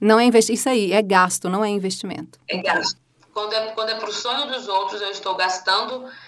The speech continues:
Speaker 2: minha energia e meu tempo, a não ser que é a partir daquilo que eu estou fazendo para o outro que eu estou realizando também o meu sonho.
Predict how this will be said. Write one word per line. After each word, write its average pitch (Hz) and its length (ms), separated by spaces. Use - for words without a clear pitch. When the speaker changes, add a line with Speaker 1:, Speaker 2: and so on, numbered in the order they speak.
Speaker 2:
minha 202 180
energia 202 760
e 196 100
meu 185 200
tempo, 208 460
a 240 180
não 320 140
ser 240 560
que 190 400
é 196 120
a 202 100
partir 214 480
daquilo 269 360
que 220 60
eu 220 40
estou 214 200
fazendo 214 340
para 208 220
o 196 80
outro 247 320
que 262 60
eu 254 60
estou 247 220
realizando 233 500
também 233 420
o 254 60
meu 285 140
sonho. 196 440